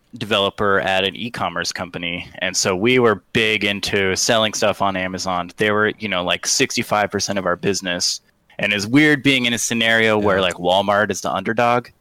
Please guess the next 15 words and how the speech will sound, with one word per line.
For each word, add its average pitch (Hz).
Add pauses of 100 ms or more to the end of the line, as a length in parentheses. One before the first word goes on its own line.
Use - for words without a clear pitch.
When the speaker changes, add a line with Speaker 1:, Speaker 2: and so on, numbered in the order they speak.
(260)
Speaker 1:
because 110
Speaker 2:
Yeah. 214
Speaker 1:
they 104
kinda 101 (260)
got 113
into 110
e-commerce 110
late 107
in 104
the 104
game, 104
Speaker 2:
They 107
are, 127
Speaker 1:
right? -
Speaker 2:
uh-huh. 123